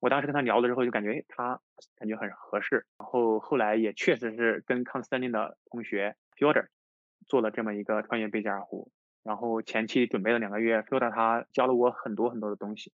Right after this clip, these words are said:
啊，包括就是在西伯利亚的原始森林里面徒步，在山顶露营，啊，然后在河上滑，啊，滑雪，在冰河上就是露营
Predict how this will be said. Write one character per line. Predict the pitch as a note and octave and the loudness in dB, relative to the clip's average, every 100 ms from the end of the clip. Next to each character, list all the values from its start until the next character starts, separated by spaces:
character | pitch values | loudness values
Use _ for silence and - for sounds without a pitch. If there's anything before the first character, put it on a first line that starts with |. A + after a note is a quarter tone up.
| _ _ _ | _ _ _
啊， | A#2 A2 | -4 -2
包 | - C3 | 4 4
括 | B2+ D3 B2 | 4 4 4
就 | A2+ | 4
是 | G#2+ G#2+ | -4 -2
在 | A#2+ A2 G#2 | 2 2 0
西 | - | -4
伯 | A2+ A#2+ | -2 -2
利 | A#2+ | 0
亚 | B2 A#2 | 2 2
的 | A2 G#2 G#2 - - | 0 -6 -10 -16 -10
原 | - A#2 | 0 0
始 | A2 - | 0 -4
森 | B2 A#2 | -4 -2
林 | A2 A2 | -2 -4
里 | G2+ | -4
面 | G#2 G#2 G2+ - | -4 -6 -8 -10
徒 | - A2+ | -6 -4
步， | C3 A#2+ G#2 _ _ _ _ - | 0 0 0 _ _ _ _ -4
在 | A#2 | -4
山 | - B2 A#2 | -2 -2 -2
顶 | G2+ G#2 | -4 -2
露 | A2+ | 0
营， | G2+ F#2+ G#2 G#2+ G#2+ _ _ _ _ - | 0 -2 -4 -6 -8 _ _ _ _ -12
啊， | A2 G#2 | -10 -8
然 | G2+ G#2 | -8 -6
后 | A2 | -4
在 | A#2+ A2 | 0 -2
河 | - - G#2 | -2 -6 -4
上 | C3 A#2 | -2 -4
滑， | - - | -6 -10
啊， | A#2 | -10
滑 | G#2+ G#2+ A2 | -4 -2 -2
雪， | - G#2+ - _ _ - | -4 -6 -8 _ _ -8
在 | A2 | -4
冰 | C3 C3 | -2 -4
河 | - G2+ | -6 -6
上 | A#2 A2+ A2 G#2 | -4 -4 -6 -10
就 | A#2 | -10
是 | A2 | -8
露 | A2 C3+ A#2 | -4 -2 -2
营 | G#2 G2+ G#2+ | -2 -6 -8